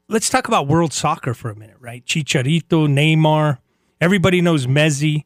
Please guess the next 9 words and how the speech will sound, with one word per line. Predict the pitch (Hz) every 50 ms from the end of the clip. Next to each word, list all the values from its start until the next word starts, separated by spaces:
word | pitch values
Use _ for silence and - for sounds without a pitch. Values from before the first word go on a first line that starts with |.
| _ _ -
everybody | 143 160 175 156 170 165 165
knows | 156 156 156 151 131
Ronaldo. | 131 139 127 123 131 135 139 143 139 135 139 135 131 131 127 - _ _ _ _ _ _ _ _ _
But | - 151
I | 180 240
go | - 277 240
back | 175 139 170 160 170 -
to | - 175
when | 151 143 131